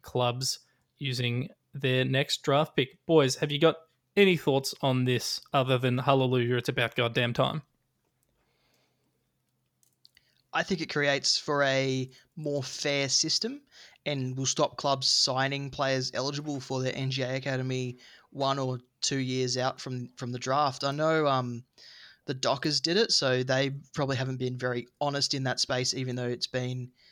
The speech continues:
Speaker 2: uh, available to them. Um, but now they're not able to do that like they would do, like they did with, uh, Liam Henry.
Speaker 1: I think for me, it's a good step in the right direction. I think it should be applied to all academies. I think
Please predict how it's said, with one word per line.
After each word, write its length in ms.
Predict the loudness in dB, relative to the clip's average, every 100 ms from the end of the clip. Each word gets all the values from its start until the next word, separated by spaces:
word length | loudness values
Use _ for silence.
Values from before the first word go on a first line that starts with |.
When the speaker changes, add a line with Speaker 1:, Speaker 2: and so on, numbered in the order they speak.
| _ _ _ -4
Speaker 2:
uh, 260 | -2 -2 -4 -10 _ -6
available 540 | -4 -2 -2 -2 -4
to 200 | -2 -2
them. 200 | -2 -2 -6 _ _ _
Um, 340 | -6 -2 -2 -4
but 140 | -6
now 260 | -2 0 2
they're 140 | 0
not 200 | 0 0
able 220 | 0 -4
to 100 | -8
do 160 | -4 -2
that 220 | -2 -2
like 200 | -4 -6
they 120 | -6
would 180 | -4 -6
do, 100 | -8 -10
like 160 | -8 -8
they 80 | -6
did 160 | -6
with, 160 | -4 -4
uh, 240 | -2 -2
Liam 300 | -2 -4 -2
Henry. 360 | -4 -4 -6 -10 _ _ _ _ _ _ _ _ -20 -20 _
Speaker 1:
I 60 | -6
think 320 | 2 2 2
for 200 | 0 2
me, 500 | 4 4 4 0 -6 _ -4
it's 160 | -2 -2
a 60 |
good 240 | 2 4 4
step 340 | 2 2 2
in 100 | 0
the 120 | 4
right 260 | 6 6 6
direction. 440 | 2 2 2 2 2
I 80 |
think 200 | 2 -2
it 100 | -4
should 160 | -4 -4
be 80 | -4
applied 420 | -2 0 0 -2
to 60 | -6
all 300 | -2 0 0
academies. 640 | 0 0 2 0 -2 -4
I 80 | -4
think 300 | -2 -4